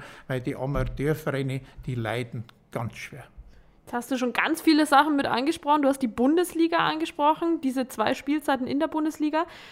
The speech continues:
Speaker 2: Äh, wie war das damals für dich? Jetzt hast du schon das Dortmunder Stadion angesprochen, Ralf Hasenhüttl angesprochen.
Speaker 1: Unglaublich, wenn man ja selber da als Schiedsrichter dann in der Mitte drin gestanden ist. Und der Ralf Hasenhüttl, der, ich bin ja heute noch in Verbindung,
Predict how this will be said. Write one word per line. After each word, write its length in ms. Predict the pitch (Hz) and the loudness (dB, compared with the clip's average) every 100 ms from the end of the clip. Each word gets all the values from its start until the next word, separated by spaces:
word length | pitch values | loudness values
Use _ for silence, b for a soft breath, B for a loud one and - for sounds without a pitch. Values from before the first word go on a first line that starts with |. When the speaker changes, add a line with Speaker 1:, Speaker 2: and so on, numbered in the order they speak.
| B | B
Speaker 2:
Äh, 120 | - | -4
wie 140 | 220 233 | 0 6
war 140 | 226 | 6
das 120 | 302 | 6
damals 320 | - 269 330 - | 4 4 2 -2
für 100 | 277 | -4
dich? 320 | 320 359 - | 0 -2 -4
Jetzt 140 | 254 | -2
hast 160 | 262 262 | -2 0
du 40 | |
schon 260 | 277 262 202 | -2 -4 -4
das 160 | 233 233 | -6 0
Dortmunder 420 | 220 269 320 294 | 4 4 4 0
Stadion 340 | - 277 302 | 2 2 2
angesprochen, 560 | 294 294 - 285 277 302 | 0 -2 -2 2 2 4
Ralf 260 | 226 240 269 | 4 4 6
Hasenhüttl 500 | 220 285 302 311 294 | 4 4 2 -2 -2
angesprochen. 680 | 277 277 277 - 269 330 | -2 -2 -4 0 0 0
Speaker 1:
Unglaublich, 840 | 349 160 170 156 120 123 139 143 131 | -2 0 0 0 -4 -4 -4 -6 -6
wenn 120 | 127 | -6
man 100 | 123 | -6
ja 120 | 117 | -6
selber 360 | 117 143 139 143 | -4 -4 -4 -4
da 180 | 135 | -6
als 220 | 143 127 120 | -8 -8 -8
Schiedsrichter 640 | 147 147 156 151 151 139 | -10 -10 -10 -8 -8 -8
dann 240 | 143 135 | -8 -10
in 120 | 143 | -8
der 80 | 147 | -8
Mitte 300 | 135 151 147 | -6 -6 -8
drin 180 | 127 143 | -8 -6
gestanden 440 | 151 - 143 139 143 | -6 -6 -8 -6 -8
ist. 200 | 139 - B B B B B - | -10 -14 B B B B B -8
Und 320 | 147 143 - | -4 -4 -2
der 220 | 131 127 | -4 -2
Ralf 300 | 123 135 131 - | -2 -2 -4 -6
Hasenhüttl, 640 | 135 131 143 139 135 135 135 | -6 -4 -2 -2 -4 -6 -8
der, 160 | 139 - | -12 -10
ich 300 | - 135 123 | -10 -10 -8
bin 120 | 135 | -6
ja 140 | 120 | -6
heute 220 | 107 123 | -6 -6
noch 60 | 139 | -4
in 120 | 131 | -4
Verbindung, 600 | 120 127 135 143 143 139 | -6 -6 -2 0 0 -4